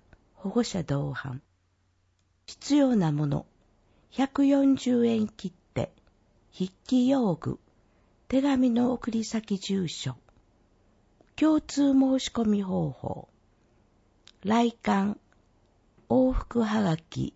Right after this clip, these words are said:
電話、ファックス、メール、図書館ホームページ、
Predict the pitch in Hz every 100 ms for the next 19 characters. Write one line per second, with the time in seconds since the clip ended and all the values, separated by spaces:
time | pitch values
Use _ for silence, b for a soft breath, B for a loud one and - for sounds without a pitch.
0 | _ _ _ _ _ _ _ _ - 214
1 | 233 214 202 196 - _ _ _ _ _
2 | _ _ _ _ 240 233 _ - 151 -
3 | 131 - _ _ _ _ - 175 196 190
4 | 185 175 175 - _ _ _ _ _ _
5 | _ _ - 220 294 294 202 165 156 214
6 | 220 214 208 - 196 170 143 - 123